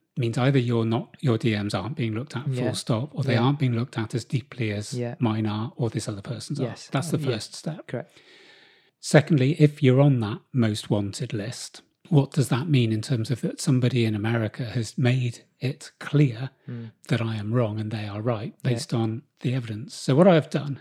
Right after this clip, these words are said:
Speaker 1: is I've looked at the evidence that U S A Today have
Speaker 2: Mm.
Speaker 1: that masks work. And part of their, um,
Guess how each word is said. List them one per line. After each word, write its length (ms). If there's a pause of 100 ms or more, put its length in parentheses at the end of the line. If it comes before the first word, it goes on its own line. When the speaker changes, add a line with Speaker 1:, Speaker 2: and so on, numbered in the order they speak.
(100)
Speaker 1:
is 120
I've 240
looked 520
at 100
the 140
evidence 480
that 120
U 140
S 160
A 120
Today 380
have 560 (100)
Speaker 2:
Mm. 180 (240)
Speaker 1:
that 120
masks 500
work. 400 (140)
And 180
part 400
of 180
their, 380 (260)
um, 340